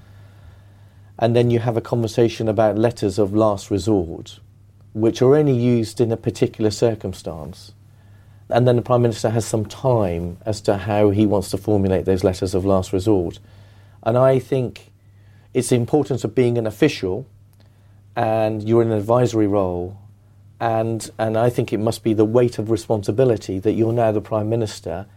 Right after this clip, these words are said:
and amongst that mass of things that you're responsible for, it includes this phenomenal power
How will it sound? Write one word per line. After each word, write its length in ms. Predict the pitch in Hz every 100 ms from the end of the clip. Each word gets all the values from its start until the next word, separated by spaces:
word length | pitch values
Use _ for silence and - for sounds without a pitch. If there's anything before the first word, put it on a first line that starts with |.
| - - 123
and 400 | 110 113 113 -
amongst 480 | 113 127 135 131 -
that 200 | 123 -
mass 460 | 120 131 131 - 123
of 140 | 107
things 400 | - 117 107 101
that 100 | 104
you're 260 | 107 110 104
responsible 600 | 104 - 156 - 98 87
for, 440 | - - 80 104 - - _ - - - -
it 160 | 120 120
includes 580 | 120 - 123 113 -
this 420 | 117 113 - - - - - - - - -
phenomenal 680 | 123 123 120 113 107 104 - -
power 720 | - 147 131 107 85 95 101